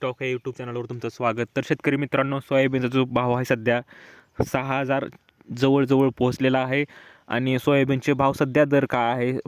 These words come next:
पुढे कितीपर्यंत वाढू शकेल, सोयाबीनच्या रेटबद्दल आपण सर्व माहिती या व्हिडिओमध्ये आपण पाहणार आहोत.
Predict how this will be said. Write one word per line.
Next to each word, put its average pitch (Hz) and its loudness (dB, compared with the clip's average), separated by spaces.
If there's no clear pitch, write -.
पुढे 165 4
कितीपर्यंत 143 2
वाढू 139 2
शकेल, 127 -2
सोयाबीनच्या 131 -2
रेटबद्दल 127 0
आपण 127 -4
सर्व 127 -2
माहिती 120 -6
या 120 -2
व्हिडिओमध्ये 117 -4
आपण 113 -8
पाहणार 107 -2
आहोत. 120 -4